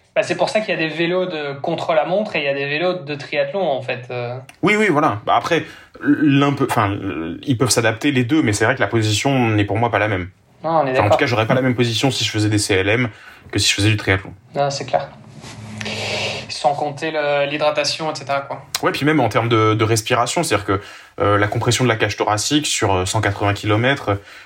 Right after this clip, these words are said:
Speaker 2: du coup, t'as, t'as quand même une dérive cardio qui se fait, quoi. C'est-à-dire, si t'es trop comprimé, trop compact. Moi, par exemple, euh, sur des allures comme allure Ironman, quand j'étais très compact, j'avais une toute petite dérive cardio, mais qui sur, euh, une heure ou deux heures de home trainer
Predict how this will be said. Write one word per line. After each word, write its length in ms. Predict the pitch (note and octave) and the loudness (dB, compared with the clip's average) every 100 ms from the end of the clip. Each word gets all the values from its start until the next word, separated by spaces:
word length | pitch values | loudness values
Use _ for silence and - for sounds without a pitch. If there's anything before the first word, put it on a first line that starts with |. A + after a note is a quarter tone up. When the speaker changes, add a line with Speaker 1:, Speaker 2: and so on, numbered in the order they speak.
| - | -12
Speaker 2:
du 80 | A2 | -8
coup, 140 | A2+ | -4
t'as, 160 | A2 F#2+ | 0 0
t'as 100 | G#2 | 0
quand 100 | G#2 | 0
même 80 | G#2+ | 2
une 100 | G#2 | 2
dérive 260 | A2 A2 | 2 0
cardio 360 | - G#2+ A#2 B2+ | 0 0 2 0
qui 120 | - | 0
se 120 | G#2+ | -2
fait, 120 | - D3+ | 0 0
quoi. 160 | G2+ | -2
C'est-à-dire, 260 | G2+ G2+ G2+ | -2 -2 -2
si 120 | - | -2
t'es 100 | G#2 | -2
trop 240 | - A#2+ | 0 0
comprimé, 580 | A#2 A2 - A#2 B2 C3 | 0 0 0 2 4 2
trop 200 | - A#2 | 2 0
compact. 480 | A2 A2 C#3 - - - _ _ _ _ _ - A#2+ | 0 0 0 -2 -16 -20 _ _ _ _ _ -8 -2
Moi, 120 | B2+ | 2
par 120 | G2 | 2
exemple, 300 | G2+ C3+ A#2 - - - - _ - | 4 2 -2 -12 -18 -18 -20 _ -2
euh, 60 | G#2 | 0
sur 160 | - | 2
des 120 | A2 G#2+ | 2 4
allures 220 | A#2 G#2+ | 2 2
comme 160 | G#2 | 2
allure 220 | G2+ G2+ G2 | 2 2 2
Ironman, 500 | G2 G#2 A#2 D3+ G#2+ - - _ | 2 2 2 0 -2 -8 -20 _
quand 120 | - A#2 | -2 0
j'étais 220 | G#2+ G#2 | 0 -2
très 180 | - B2+ | -2 -2
compact, 320 | G#2 D3+ D3 | 0 -2 0
j'avais 180 | A2+ G#2+ | 2 2
une 100 | G#2+ | 0
toute 180 | - | -2
petite 280 | E3+ E3 C#3 | -2 -2 0
dérive 280 | C3 B2+ A#2+ | 2 2 0
cardio, 460 | A#2 A2+ B2 D3+ - _ _ G#2+ | 0 2 2 0 -2 _ _ 0
mais 220 | G#2 G2+ | 2 0
qui 200 | - B2 | 0 0
sur, 320 | - B2+ A2 | 0 2 2
euh, 320 | G#2+ G#2 G#2+ C#3 | 2 2 0 0
une 200 | C3 C3 | 2 2
heure 240 | C3 A2+ | 2 0
ou 60 | G#2+ | 0
deux 220 | A#2 A#2 | 0 2
heures 80 | A#2 | 2
de 80 | |
home 80 | A#2 | 0
trainer 360 | A2 B2 B2 | -2 0 0